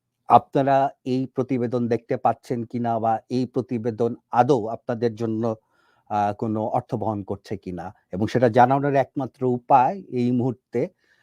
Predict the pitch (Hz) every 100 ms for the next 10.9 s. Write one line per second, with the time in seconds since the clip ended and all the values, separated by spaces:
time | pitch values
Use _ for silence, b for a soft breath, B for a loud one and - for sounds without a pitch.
0 | - 107 104 104 104 107 120 117 113 -
1 | 113 - 117 107 104 107 - 110 107 110
2 | 110 120 110 107 104 - 113 107 104 117
3 | 165 208 - 110 110 107 107 107 135 -
4 | b b b 95 101 - 117 110 - 107
5 | 110 113 - 104 95 101 - 113 92 -
6 | 117 - 95 85 82 76 - _ b b
7 | b b b b _ _ _ _ - 139
8 | 180 - 214 170 175 165 160 139 135 165
9 | 165 156 147 _ _ _ _ _ _ _
10 | _ - 113 113 113 110 110 110 113